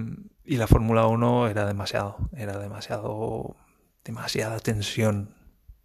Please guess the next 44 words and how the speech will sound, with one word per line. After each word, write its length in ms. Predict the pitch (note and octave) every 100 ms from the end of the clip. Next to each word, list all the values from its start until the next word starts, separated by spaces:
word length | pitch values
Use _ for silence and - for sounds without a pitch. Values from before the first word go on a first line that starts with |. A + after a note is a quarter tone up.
| _
¿sabes? 360 | C#3+ A#2 A#2 A2+
Estar 340 | - A2 A2+
dando 340 | A2+ A2+ A#2
y 120 | A2+ A2
vueltas, 840 | A2+ A2+ A2+ A#2 C3 B2+ B2 - - - - - - -
<laughs> 500 | - - - - -
estar 240 | - B2+
dando 280 | C3 B2 A#2
vueltas 360 | A#2+ A#2 B2
constantemente 920 | - A2 G2+ A2 A2 A2+ A2 A2+ B2
con 200 | A#2+ A2+
la 140 | G#2 G#2
sensación 640 | - A2 - G#2 A2 A2+
de 100 | A2+
que 80 | A#2+
en 100 | G#2
cualquier 440 | - G2+ F#2+ G#2+
momento 460 | G#2 A2+ A2+ A2+ A2
voy 100 | G#2
a 80 | G#2+
cometer 360 | A2+ A2 A2+
el 80 | G#2+
más 280 | G#2 G#2 A2
mínimo 320 | A#2+ A#2+ A#2
error 320 | A2 A#2 B2 - - - -
y 140 | A2+
el 200 | G#2+ G2
coche 300 | - G#2+ -
se 100 | A#2+
va 120 | A2
a 40 | A2
ir 80 |
a 80 | A2
tomar 540 | G2+ _ - A2 G#3+ -
por 180 | G#2
culo 280 | - A#2 B2
y 20 |
me 100 | A#2
voy 140 | A2+ A2+
a 40 |
ir 60 | G#2+
contra 380 | - A2+ - A2+
la 80 |
valla. 320 | A#2 B2+ A#2